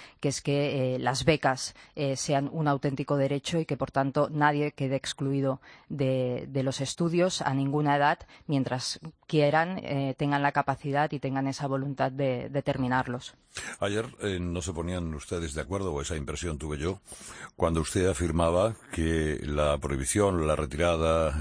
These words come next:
Speaker 2: el encajonamiento de la asignatura de religión no afectaría a los colegios, eh, religiosos, aquellos concertados o privados. Sin embargo, un miembro de su partido, portavoz del grupo parlamentario, decía que sí.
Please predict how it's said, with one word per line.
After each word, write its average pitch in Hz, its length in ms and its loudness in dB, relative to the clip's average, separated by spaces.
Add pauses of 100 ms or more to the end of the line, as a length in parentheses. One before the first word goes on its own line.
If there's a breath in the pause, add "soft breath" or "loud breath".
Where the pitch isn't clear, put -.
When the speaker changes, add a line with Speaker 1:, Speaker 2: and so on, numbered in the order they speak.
Speaker 2:
el 62 1040 -4
encajonamiento 76 920 0
de 64 320 -4
la 62 140 -4
asignatura 69 680 -2
de 67 220 -2
religión 78 480 -2 (580 loud breath)
no 85 200 2
afectaría 90 420 2
a 92 60 2
los 82 160 -2
colegios, 85 680 0
eh, 65 460 -2
religiosos, 82 640 0
aquellos 65 280 -6
concertados 82 680 0
o 71 80 -4
privados. 64 540 -4 (320 loud breath)
Sin 87 160 -2
embargo, 98 320 2
un 95 100 0
miembro 92 300 2
de 82 60 0
su 82 120 -2
partido, 87 380 0
portavoz 71 400 0
del 78 100 -2
grupo 78 340 -2
parlamentario, 76 560 0
decía 92 340 -2
que 71 140 -6
sí. - 360 -2